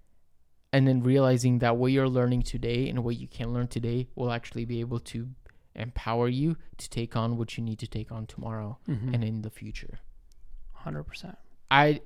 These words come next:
Speaker 1: like, we, both of us did not just start a roasting company in twenty twenty.
Speaker 2: Right.
Speaker 1: What we did do is we lived twenty, thirty years of our life and then realized this is the next thing that I think we should take
Speaker 2: Right.
Speaker 1: on.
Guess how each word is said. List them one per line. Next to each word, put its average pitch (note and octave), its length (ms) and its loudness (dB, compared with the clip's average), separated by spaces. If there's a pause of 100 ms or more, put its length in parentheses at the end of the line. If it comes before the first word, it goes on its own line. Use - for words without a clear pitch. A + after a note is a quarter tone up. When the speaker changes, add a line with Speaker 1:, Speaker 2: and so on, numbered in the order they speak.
Speaker 1:
like, D3 260 4
we, E3 180 8
both D3 360 6
of F3 120 2
us G3 200 6
did C3 160 0
not C3 220 2
just B2+ 180 -4
start A#2 340 0
a A#2 40 4
roasting A2 420 2
company A2+ 480 -2 (160)
in A2 140 -4
twenty A2 280 -6
twenty. G#2 380 -10 (380)
Speaker 2:
Right. - 220 -12 (720)
Speaker 1:
What C#3 680 4 (440)
we C3 220 6
did D#3 280 6
do C3+ 180 8
is A#2+ 140 4
we B2+ 180 0
lived C3 540 4 (580)
twenty, B2+ 500 2
thirty B2 320 2
years A#2 400 4
of A#2 100 0
our A2+ 160 2
life A2+ 440 0 (500)
and B2+ 120 2
then A#2 140 2
realized A#2 580 2 (720)
this - 180 -4
is C#3 100 -2
the A#2+ 100 0
next A#2 240 -4
thing A#2 180 2
that A2+ 160 0
I A2 60 -2
think A#2 220 -4
we A#2 120 0
should B2 180 -8
take - 160 -6
Speaker 2:
Right. D3 100 -6
Speaker 1:
on. C3 180 -6